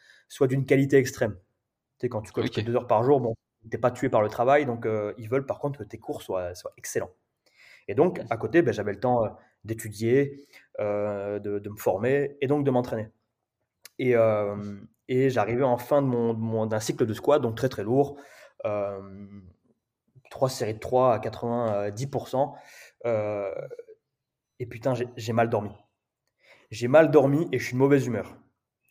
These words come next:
Speaker 1: Aujourd'hui, aujourd'hui, euh, j'aurais dit, « OK, je, je, je fais mes squats demain. » Et là, je dis, « Non, c'est mort, je, je fais. »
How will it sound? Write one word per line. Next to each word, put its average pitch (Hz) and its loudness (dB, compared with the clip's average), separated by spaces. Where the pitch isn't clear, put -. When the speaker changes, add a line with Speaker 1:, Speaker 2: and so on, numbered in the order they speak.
Speaker 1:
Aujourd'hui, 165 6
aujourd'hui, 156 4
euh, 135 8
j'aurais 135 2
dit, « 147 4
OK, 147 4
je, 120 -4
je, 120 0
je 117 -6
fais 139 -4
mes 135 0
squats 127 0
demain. » 110 -6
Et 123 -2
là, 139 6
je 139 -2
dis, « 131 -6
Non, 160 -2
c'est - -8
mort, - -4
je, 107 -12
je 110 -6
fais. » - -4